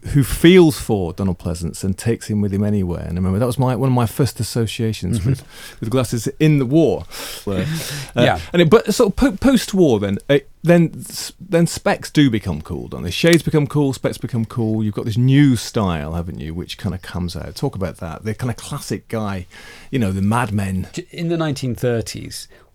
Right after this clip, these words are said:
Speaker 2: um, what are known as pantoscopic glasses are,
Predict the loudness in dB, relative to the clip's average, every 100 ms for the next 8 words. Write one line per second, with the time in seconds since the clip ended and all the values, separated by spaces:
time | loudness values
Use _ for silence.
0 | -8 -4 -4 -4 -4 -6 -10 _ _ _
1 | _ _ -14 -4 -2 0 0 0 -2 -4
2 | -6 -4 -2 0 -2 -2 -4 -6 -6 -12
3 | -12 -16 -20 -10 -6 -4 -4 -6 -10 -10
4 | -8 -8